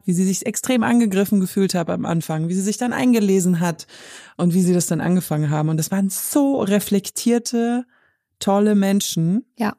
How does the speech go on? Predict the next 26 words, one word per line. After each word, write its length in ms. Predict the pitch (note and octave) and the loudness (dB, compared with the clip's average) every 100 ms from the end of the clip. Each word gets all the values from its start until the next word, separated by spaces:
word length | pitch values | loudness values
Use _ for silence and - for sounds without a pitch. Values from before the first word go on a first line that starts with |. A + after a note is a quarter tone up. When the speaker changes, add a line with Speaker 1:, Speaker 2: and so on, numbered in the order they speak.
| _ | _
Speaker 1:
Und 260 | - F3+ - | -2 0 0
die, 280 | G3+ A3 G#3+ - _ _ _ _ _ - - _ _ | 0 0 -2 -6 _ _ _ _ _ -20 -20 _ _
die 140 | G3 G3+ | 0 0
ist 160 | F#3 | 2
mir 120 | G3+ | 0
bis 140 | E3+ E3 | 0 -2
heute 200 | F3 E3 D#3+ - | -2 -2 -4 -6
im, 320 | E3 D3+ D3 | -6 -6 -8
im 240 | - D3+ D#3 | -8 -8 -6
Erinnerung 400 | E3+ D#3 D3+ D3 | -8 -6 -6 -8
geblieben. 400 | C#3 D#3 D3+ - _ | -8 -8 -8 -10 _
Und, 180 | A3+ B3 - - | -2 -2 -8 -2
und 180 | C#4 D4 | 2 2
auch 100 | C4+ | 4
ein 80 | C4+ | 2
bisschen 240 | C#4 C4+ | 2 2
die 100 | B3 | 2
B-D-S-M-Folge. 920 | A3 A3 G3 F#3+ G3 G3 - E3 D#3+ | 2 0 0 -2 -2 -2 0 -2 0
Da 100 | E3+ | 0
haben 140 | F3 G3 | 0 0
wir 140 | - | 0
auch 80 | G3+ | 0
mit 160 | A#3+ | 0
einem 100 | A#3 | 0
Pärchen 400 | A3 A#3+ B3 B3+ | -2 -2 0 0
gesprochen. 760 | A#3+ A3 - A3+ A3 A#3 B3 | 0 -2 -4 -4 0 0 0